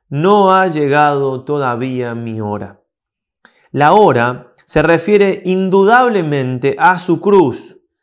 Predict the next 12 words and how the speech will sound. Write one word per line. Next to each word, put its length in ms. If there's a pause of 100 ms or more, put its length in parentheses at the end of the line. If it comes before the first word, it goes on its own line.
(520)
Además 460
de, 160
de 160
lo 100
que 140
comenté 420
de 140
él, 120
era 140
un 180
gran 340
biblista, 880